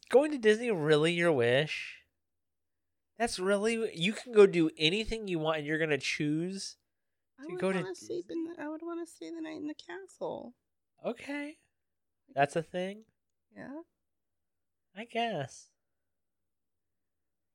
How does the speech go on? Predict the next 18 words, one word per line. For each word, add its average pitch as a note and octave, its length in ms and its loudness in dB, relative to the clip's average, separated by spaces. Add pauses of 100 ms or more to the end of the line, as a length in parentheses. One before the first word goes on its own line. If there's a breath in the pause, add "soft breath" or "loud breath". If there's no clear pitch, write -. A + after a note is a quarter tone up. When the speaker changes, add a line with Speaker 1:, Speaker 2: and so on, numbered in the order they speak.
(180)
Speaker 2:
Yeah. B3 120 -18 (1080)
Speaker 1:
Okay. C#3+ 180 -14 (420)
Speaker 2:
Yeah. D4 80 -8
I - 600 -20
wanna B3 260 -20
stay C4+ 100 -20 (140)
the C#4+ 60 -20
night C#4+ 80 -16
in D4 60 -12
the D4+ 60 -12
castle. D#4+ 420 -14 (1200)
Don't F#4+ 280 0
judge G#3 300 0
my G3 160 -2
Make-A-Wish. D#3+ 760 -6 (140)
Speaker 1:
No, A#3+ 280 2
I'm C4 160 -4
judging. D#3 520 0